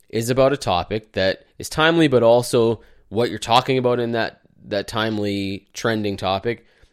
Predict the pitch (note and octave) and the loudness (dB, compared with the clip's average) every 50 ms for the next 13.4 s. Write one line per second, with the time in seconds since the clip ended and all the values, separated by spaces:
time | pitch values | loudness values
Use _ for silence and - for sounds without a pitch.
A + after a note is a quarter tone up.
0 | _ - - G#2 - B2+ G#2 G#2+ A#2+ A2+ A#2 A2 G#2+ A2 F#2+ D#2 G#2 G#2 G#2+ A2 | _ -14 -10 -6 -4 -4 -2 -2 -2 -2 -2 -2 -2 -4 -6 -6 -4 -4 -2 -2
1 | A2 G#2+ A2 A2 G#2+ _ _ _ - - - - A2+ G#2+ - - G2+ G2 F#2+ - | -2 -2 -4 -6 -8 _ _ _ -18 -16 -10 -4 -4 -4 -2 -2 -4 -4 -4 -6
2 | G2+ F#2+ - G#2 F#2+ F#2 F2+ F#2 G2+ - G2+ F#2 E2+ D#2 - - - _ _ _ | -8 -8 -6 -6 -6 -4 -4 -6 -8 -8 -10 -10 -10 -10 -12 -14 -18 _ _ _
3 | _ - F#2 F#2 - - A2 G#2 F2+ E2 - - - D2 C2+ C2+ C#2 - - - | _ -12 -12 -10 -6 -6 -6 -6 -6 -8 -12 -14 -16 -14 -14 -14 -14 -14 -14 -10
4 | - - B2+ - - - C2 - - D2+ B1+ G#1+ - _ _ - - A#2+ B2 A#2 | -6 -6 -6 -6 -8 -12 -12 -12 -14 -14 -14 -14 -16 _ _ -2 2 4 4 4
5 | G2+ E2+ - - _ - G2 F#2+ F#2+ G2 F#2 F2+ F2+ F2 E2+ - G2+ F2 E2+ E2 | 2 -2 -8 -12 _ -14 -10 -10 -8 -8 -8 -8 -10 -10 -8 -6 -6 -6 -6 -8
6 | F2+ E2+ - _ _ _ _ _ _ - G2+ A#2+ B2+ B2+ B2+ B2 C3 C#3 C#3 C3+ | -10 -12 -14 _ _ _ _ _ _ -4 -2 0 0 0 0 0 0 0 0 -2
7 | G#2 A2+ C3 D#3+ D#3+ A2 E2 F2 G2 G#2+ A2 C3 - _ _ _ _ - F2 F#2 | -2 -2 0 0 0 0 -2 -2 -4 -6 -6 -10 -14 _ _ _ _ -10 -8 -6
8 | F2 E2 F#2+ F#2+ G2 F#2+ - - G2 F#2 G2 G2 F#2 D#2+ F2 E2+ F2 F#2 G2+ G2 | -6 -4 -2 -4 -4 -4 -6 -8 -6 -6 -6 -6 -8 -6 -6 -6 -4 -4 -6 -6
9 | - - - F#2+ F#2+ F#2+ - G#2+ G2 - - - F2 - F#2+ F2+ F2 - G#2 G#2 | -8 -8 -10 -8 -10 -10 -10 -10 -10 -10 -12 -14 -10 -8 -8 -8 -6 -4 -4 -4
10 | G#2 - - - - _ _ _ - - - D2+ D2+ E2+ F2 E2+ F2 F2+ F2+ F#2 | -4 -8 -14 -20 -20 _ _ _ -18 -10 -10 -8 -8 -8 -10 -8 -8 -6 -6 -8
11 | F#2 - - G2 E2+ F2+ G2+ A2+ - - - - _ _ _ _ _ _ _ _ | -8 -10 -10 -10 -6 -4 -4 -4 -4 -6 -10 -12 _ _ _ _ _ _ _ _
12 | _ _ _ _ _ _ _ _ _ _ _ _ - - - - G2 G2 A#2 B2 | _ _ _ _ _ _ _ _ _ _ _ _ -16 -12 -10 -6 -4 -2 -2 -2
13 | A#2+ A2 - C3 E3+ C#3 - - | -2 -2 -4 -6 -6 -6 -8 -12